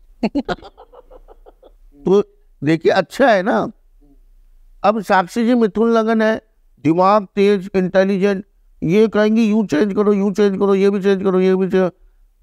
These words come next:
अब वृषभ लगन वाला घबरा जाएगा, "यार, इतनी सारी चीजें चेंज हो रही है, मैं क्या करूं?" <laughs> चेंजेस अच्छे नहीं लगते ना, मैं सांड बताया ना, सांड कहता है, "आराम से होने तो, मुझे कोई जल्दी नहीं है जिंदगी में।"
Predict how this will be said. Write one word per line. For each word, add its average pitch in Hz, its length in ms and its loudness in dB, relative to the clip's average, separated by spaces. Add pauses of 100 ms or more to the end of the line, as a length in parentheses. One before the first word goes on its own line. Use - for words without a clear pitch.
अब 185 200 -2 (100)
वृषभ 170 420 0
लगन 226 260 0
वाला 208 240 2
घबरा 151 360 -2
जाएगा, 185 240 -2
"यार, 202 180 0
इतनी 185 280 -6
सारी 190 260 0
चीजें 190 320 -2
चेंज 185 320 -2
हो 180 80 0
रही 185 100 0
है, 208 80 0
मैं 185 340 0
क्या 196 140 2
करूं?" 156 340 -4 (160)
<laughs> 294 340 -6 (760)
चेंजेस 202 380 0
अच्छे 220 280 -2
नहीं 233 100 0
लगते 220 280 -2
ना, 233 80 -2
मैं 403 120 -4
सांड 196 380 -2
बताया 202 300 0
ना, - 140 -6
सांड 190 340 -2
कहता 185 220 -2
है, 262 60 0
"आराम 202 520 0
से 180 120 -2
होने 175 280 0
तो, 247 120 0
मुझे 202 240 -2
कोई 175 220 0
जल्दी 185 340 0
नहीं 240 160 0
है 196 100 0
जिंदगी 151 420 -2
में।" 107 200 -6